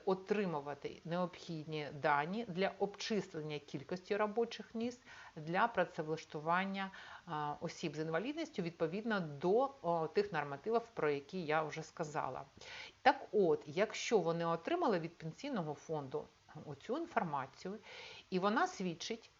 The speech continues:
що, е, підприємство, роботодавець або фоп роботодавець не виконав цей норматив,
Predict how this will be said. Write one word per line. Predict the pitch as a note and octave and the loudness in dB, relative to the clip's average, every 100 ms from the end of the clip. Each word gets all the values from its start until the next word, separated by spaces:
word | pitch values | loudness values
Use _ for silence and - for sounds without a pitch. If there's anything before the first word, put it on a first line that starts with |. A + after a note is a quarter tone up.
| - | -14
що, | - G3+ F#3 - | -2 4 4 4
е, | E3+ E3 D3+ | 2 2 2
підприємство, | - F#3+ F#3 E3+ D#3 E3 F3+ | -2 -2 0 2 0 -2 2
роботодавець | G#3 B3+ - D#3+ C#3+ D3+ D3+ - | 4 4 2 0 2 2 0 0
або | A#3 F3 | 2 2
фоп | - D3+ D3+ | 0 0 0
роботодавець | E3+ E3+ F#3 E3+ F3 E3 E3+ | 0 -2 -4 2 4 4 0
не | A3 D#4 | -2 -2
виконав | F#3+ E3+ F3 F3 F3+ | 0 0 0 -2 -4
цей | - G#3 | 0 0
норматив, | G3+ G#3 G#3 G#3 G#3+ A3 | 2 0 0 -2 -6 -6